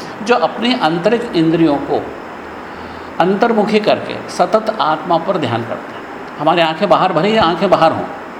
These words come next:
लेकिन हमारा ध्यान भीतर होता है। अंतर्लक्षो बहिर्दृष्टि, ये सुन्मेष निमेषाभ्याम। जब हम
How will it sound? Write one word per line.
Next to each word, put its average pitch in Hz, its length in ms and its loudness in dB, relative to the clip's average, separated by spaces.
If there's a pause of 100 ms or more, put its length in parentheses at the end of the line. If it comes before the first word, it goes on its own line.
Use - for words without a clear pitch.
(680)
लेकिन 175 320 2
हमारा 160 440 2 (540)
ध्यान 151 300 0
भीतर - 280 -2
होता 170 180 -4
है। - 180 -10 (1500)
अंतर्लक्षो 170 580 2
बहिर्दृष्टि, 170 600 0 (720)
ये 165 140 2
सुन्मेष 175 460 4
निमेषाभ्याम। 170 680 2 (880)
जब 202 140 4
हम 170 180 2